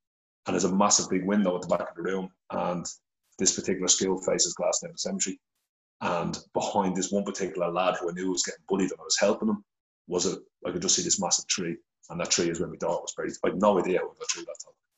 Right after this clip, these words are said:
But I literally, I've been talking to schools right up to the end of this, or this, or the beginning of this covid. And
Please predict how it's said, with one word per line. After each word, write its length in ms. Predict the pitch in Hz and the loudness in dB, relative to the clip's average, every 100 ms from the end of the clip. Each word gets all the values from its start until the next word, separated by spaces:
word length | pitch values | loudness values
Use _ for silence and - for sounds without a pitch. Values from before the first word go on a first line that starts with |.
| - - | -20 -4
But 100 | - | 4
I 60 | 110 | 6
literally, 420 | 117 117 - 95 | 8 8 6 4
I've 80 | 98 | 2
been 120 | 101 | 2
talking 340 | - 95 - 87 | 4 4 4 2
to 40 | |
schools 280 | - 85 85 | 2 2 0
right 180 | 90 90 | -2 -2
up 80 | |
to 80 | - | -6
the 120 | 87 87 | -8 -10
end 80 | - | -8
of 60 | |
this, 260 | - - - - | -8 -8 -10 -10
or 100 | 80 | -6
this, 220 | 82 90 | -4 -4
or 100 | 82 | -6
the 80 | 78 - | -8 -6
beginning 240 | 90 87 | -4 -4
of 60 | 82 | -4
this 120 | - - | -4 -2
covid. 280 | 110 101 - _ _ _ _ _ - - _ _ _ _ _ - | -2 -2 -6 _ _ _ _ _ -16 -16 _ _ _ _ _ 0
And 420 | 110 117 117 | 4 6 6